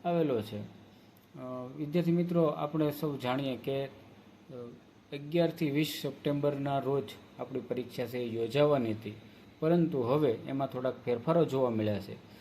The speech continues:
જે અગિયારથી વીસ સપ્ટેમ્બરના બદલે હવે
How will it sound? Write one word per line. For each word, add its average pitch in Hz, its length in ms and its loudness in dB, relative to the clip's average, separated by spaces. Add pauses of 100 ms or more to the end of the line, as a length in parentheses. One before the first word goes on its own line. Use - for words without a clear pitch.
(260)
જે 147 280 0
અગિયારથી 156 460 2
વીસ 151 280 2
સપ્ટેમ્બરના 131 540 0
બદલે 120 400 -2 (360)
હવે 131 280 2